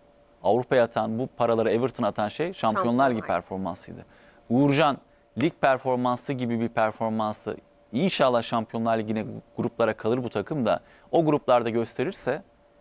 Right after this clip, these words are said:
Speaker 1: o zaman yirmi milyondan değil otuz otuz beş milyon eurolardan bahsederiz.
Speaker 2: Peki. Taner, bu akşam, e, Konyaspor ve Başakşehir'in de maçları var.
Speaker 1: Evet.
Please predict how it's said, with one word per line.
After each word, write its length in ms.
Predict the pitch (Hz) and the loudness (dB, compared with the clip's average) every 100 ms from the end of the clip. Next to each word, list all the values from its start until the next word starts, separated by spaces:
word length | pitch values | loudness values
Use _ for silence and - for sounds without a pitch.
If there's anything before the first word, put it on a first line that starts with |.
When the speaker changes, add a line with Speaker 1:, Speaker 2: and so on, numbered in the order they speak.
| _ _ _ | _ _ _
Speaker 1:
o 100 | 113 | -4
zaman 200 | 120 123 | 2 2
yirmi 300 | 123 120 131 | 2 2 2
milyondan 800 | 127 117 113 - _ - 113 110 | 2 2 0 -6 _ 0 0 0
değil 140 | 139 - | -2 -4
otuz 200 | 107 - | -6 -6
otuz 220 | 117 - | -8 -4
beş 200 | 120 - | -4 -2
milyon 140 | 113 107 | -4 -2
eurolardan 460 | 104 104 101 101 | 0 2 0 -2
bahsederiz. 580 | 90 - 80 - - - _ _ | -4 -6 -10 -14 -18 -20 _ _
Speaker 2:
Peki. 380 | 196 180 - 156 - _ _ _ _ _ - | -4 -4 -2 -6 -6 _ _ _ _ _ -2
Taner, 380 | 339 302 269 269 | 2 4 4 4
bu 60 | |
akşam, 600 | 294 262 - 254 269 285 | 4 2 2 2 2 2
e, 220 | 202 208 | 2 2
Konyaspor 640 | 202 240 214 202 - 254 262 | 2 0 0 -2 0 2 4
ve 80 | |
Başakşehir'in 640 | 202 202 214 196 208 185 185 | 2 0 -2 -4 -4 -2 0
de 80 | 175 | 0
maçları 520 | 180 180 - 185 175 | 0 -2 -4 -2 2
var. 120 | 190 | 2
Speaker 1:
Evet. 100 | 180 | 2